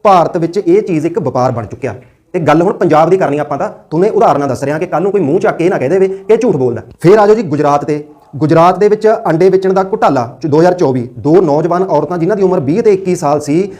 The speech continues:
ਇਹਨਾਂ ਨੂੰ ਇੱਕ ਏਜੰਟ ਨੇ ਅੰਡੇ ਦਾਨ ਕਰਨ ਲਈ ਪੈਸੇ ਦੇ ਵਾਅਦੇ ਨਾਲ ਧੋਖਾ ਦਿੱਤਾ। ਉਹਨਾਂ ਨੇ ਅੰਡੇ ਨਹੀਂ ਵੇਚੇ ਅਤੇ ਬਿਨਾਂ ਸਹਿਮਤੀ ਨਾਲ ਫਰਟੀਲਿਟੀ ਕਲੀਨਿਕ ਨੂੰ ਵੇਚ ਦਿੱਤੇ ਗਏ। ਇਹ ਆਈ ਵੀ ਐਫ ਕਲੀਨਿਕਾਂ ਨਾਲ ਜੁੜੀਆਂ ਟ੍ਰੈਫਿਕਿੰਗ ਨੈਟਵਰਕਾਂ ਦਾ ਹਿੱਸਾ ਹੈ। ਆਹ ਅਗਲਾ ਪੁਆਇੰਟ ਬੜੇ ਧਿਆਨ ਨਾਲ ਸੁਣਿਓ ਜੀ।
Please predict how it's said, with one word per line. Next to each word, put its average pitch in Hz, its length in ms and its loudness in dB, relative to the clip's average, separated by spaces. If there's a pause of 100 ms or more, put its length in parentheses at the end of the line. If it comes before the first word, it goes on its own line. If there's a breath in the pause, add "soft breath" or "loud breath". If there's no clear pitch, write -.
(140 loud breath)
ਇਹਨਾਂ 202 200 2
ਨੂੰ 220 60 2
ਇੱਕ 226 100 -2
ਏਜੰਟ 165 380 0
ਨੇ 190 160 2 (140)
ਅੰਡੇ 170 200 2
ਦਾਨ 147 300 0
ਕਰਨ 165 200 0
ਲਈ 180 100 2
ਪੈਸੇ 160 380 -2
ਦੇ 175 100 0
ਵਾਅਦੇ 156 240 0
ਨਾਲ 180 140 0
ਧੋਖਾ 170 280 -2
ਦਿੱਤਾ। 123 240 -4 (220 loud breath)
ਉਹਨਾਂ 208 200 2
ਨੇ 233 180 -2
ਅੰਡੇ 170 200 0
ਨਹੀਂ 165 200 0
ਵੇਚੇ 175 320 0 (280 loud breath)
ਅਤੇ 214 140 2
ਬਿਨਾਂ 185 300 0
ਸਹਿਮਤੀ 196 400 -2
ਨਾਲ 151 320 0 (260 loud breath)
ਫਰਟੀਲਿਟੀ 214 440 0
ਕਲੀਨਿਕ 180 360 0
ਨੂੰ 196 140 0
ਵੇਚ 143 180 0
ਦਿੱਤੇ 131 240 -2
ਗਏ। 120 220 -2
ਇਹ 196 180 4
ਆਈ 175 140 0
ਵੀ 175 100 0
ਐਫ 190 120 -4
ਕਲੀਨਿਕਾਂ 170 360 -2
ਨਾਲ 175 140 -2
ਜੁੜੀਆਂ 147 320 -2
ਟ੍ਰੈਫਿਕਿੰਗ 180 460 0
ਨੈਟਵਰਕਾਂ 156 520 -2
ਦਾ 202 120 -2
ਹਿੱਸਾ 131 400 -2
ਹੈ। 151 160 0 (300 loud breath)
ਆਹ 220 180 4
ਅਗਲਾ 208 160 4
ਪੁਆਇੰਟ 202 260 0
ਬੜੇ 220 220 0
ਧਿਆਨ 240 180 0
ਨਾਲ 160 120 0
ਸੁਣਿਓ 131 240 -4
ਜੀ। 185 180 -4